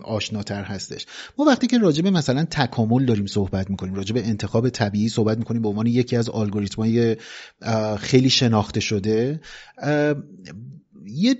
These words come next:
حتی دعوا سر خود، اه، اسم تکامل هم داریم، سر خود واژهٔ تکامل. آیا واقعاً، ا-، اول از همه اینه که اصلاً ما داریم راجع به چی، یعنی به چی داریم می‌گیم تکامل؟ یعنی اصلاً اگر بخوایم که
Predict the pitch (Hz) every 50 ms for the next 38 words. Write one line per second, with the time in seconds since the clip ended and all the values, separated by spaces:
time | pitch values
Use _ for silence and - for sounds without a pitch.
0 | 214 185 - - - 175 208 214 277 247 208 175 185 170 165 160 160 165 202 208
1 | - - 214 214 226 226 - - 220 214 226 226 220 220 220 202 185 135 135 131
2 | - - 151 160 180 - - 208 208 208 - 165 139 - 139 131 127 143 156 170
3 | 170 170 165 160 147 120 - - 120 131 143 - - 151 156 151 139 123 123 120
4 | 113 104 127 135 139 117 - 107 101 104 - 104 98 95 95 90 - - - -
5 | - - - - - 185 226 277 269 220 175 165 170 160 151 160 170 190 220 214
6 | - - 170 - - 170 165 185 196 240 226 - 208 208 220 226 - 226 196 -
7 | 208 226 214 208 190 208 214 202 170 151 175 202 196 - - - 202 190 180 156
8 | 156 147 147 165 170 180 - - - - 196 190 190 165 127 123 113 110 104 101
9 | 107 101 101 - - 113 110 - - 107 104 104 107 110 113 120 123 101 101 110
10 | 120 120 - 131 135 120 - - 123 120 117 120 117 120 110 - 127 123 113 -
11 | 127 120 117